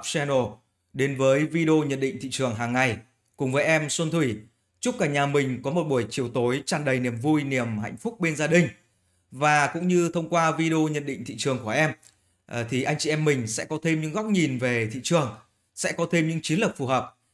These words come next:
để tham gia đầu tư với thị trường chứng khoán trong những ngày sắp tới. Anh chị em tham gia xem video của em thì giúp cho em những lượt like, lượt chia sẻ và lượt đăng ký kênh anh chị nhé. Và nếu anh chị thấy video của em Thủy hữu ích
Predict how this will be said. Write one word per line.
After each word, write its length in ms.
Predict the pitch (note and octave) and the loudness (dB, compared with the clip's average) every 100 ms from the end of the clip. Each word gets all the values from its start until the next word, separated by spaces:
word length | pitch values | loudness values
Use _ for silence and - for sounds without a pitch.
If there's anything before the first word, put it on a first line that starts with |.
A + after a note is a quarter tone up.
| _ | _
để 200 | C3+ B2 | -2 0
tham 140 | C3+ C#3 | -2 -4
gia 260 | D3+ C#3+ | -2 0
đầu 160 | B2+ A#2+ | 0 -2
tư 360 | D#3+ D3+ C#3+ B2+ | 2 2 2 0
với 180 | C3 D3 | -2 -2
thị 80 | F3+ | -2
trường 300 | C#3+ A#2+ A2+ | -2 -2 -4
chứng 140 | B2+ | -6
khoán 260 | B2 A#2+ C3 | -4 -2 -2
trong 200 | D#3+ C#3+ | -2 -4
những 140 | C3+ D#3 | -4 -4
ngày 180 | C3 G#2+ | -4 -4
sắp 160 | D#3 - | -6 -2
tới. 280 | C3 C#3+ G3+ - _ _ _ - - - - | 2 2 0 -8 _ _ _ -20 -20 -14 -2
Anh 140 | F#3 | 0
chị 100 | E3+ | 2
em 280 | D3 E3 E3 | 4 4 2
tham 180 | F3+ F3 | 0 0
gia 160 | E3+ D#3+ | 2 0
xem 260 | F#3 D#3+ | 0 -2
video 260 | D3+ E3+ E3+ | 0 2 2
của 80 | C3+ | 2
em 200 | B2 D3 C#3 | -2 -2 -2
thì 160 | B2 | -4
giúp 160 | A2+ G#3+ | -4 -4
cho 100 | G3+ | 0
em 180 | D#3+ C#3+ | 0 -2
những 120 | D#3+ | -2
lượt 120 | D3 | -4
like, 260 | B2 D#3+ D#3+ - _ _ - | -2 -2 -4 -8 _ _ -6
lượt 160 | C#3 C3+ | -2 0
chia 100 | E3+ | -2
sẻ 320 | D#3 D#3 G2+ - _ _ _ | 0 -2 -4 -10 _ _ _
và 460 | A2+ C3+ C3 A#2+ A2+ | -2 0 2 2 0
lượt 180 | A#2+ - | -2 -2
đăng 140 | D3 | -4
ký 100 | C3 | -4
kênh 300 | C3 E3+ D#3 | 0 2 2
anh 140 | C3+ C#3 | -2 -4
chị 100 | A#2+ | -4
nhé. 200 | C#3+ G#3 - _ _ - | -2 -4 -6 _ _ -4
Và 100 | D#3+ | 2
nếu 240 | D#3 D3+ | 4 4
anh 100 | G#3 | 2
chị 160 | G3 E3 | 0 -2
thấy 160 | C3+ C3+ | -2 0
video 380 | F3 E3+ E3+ E3+ | 0 2 2 2
của 60 | A#2 | -2
em 180 | D3 | -2
Thủy 200 | D3+ C#3+ | -2 -2
hữu 160 | A#2+ - | -2 -2
ích 140 | C4+ | -2